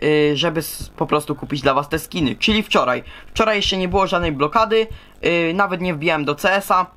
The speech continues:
tylko po prostu kupiłem i zostawiłem po prostu to konto i zalogowałem się na mojego Smurfa. Y, ja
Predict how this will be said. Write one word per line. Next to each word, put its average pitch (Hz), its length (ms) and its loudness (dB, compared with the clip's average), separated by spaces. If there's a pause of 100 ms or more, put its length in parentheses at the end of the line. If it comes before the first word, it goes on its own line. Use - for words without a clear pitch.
(120)
tylko 170 260 -2
po - 60 -18
prostu 147 300 -4
kupiłem 175 560 0 (320)
i 190 220 0 (160)
zostawiłem 147 480 0 (260)
po 135 100 -2
prostu 131 300 0
to 139 140 0
konto 143 240 0
i 131 100 2
zalogowałem 123 460 0
się 123 120 -4
na 123 80 2
mojego 131 260 2
Smurfa. 135 480 0 (640)
Y, 135 200 2
ja 196 320 2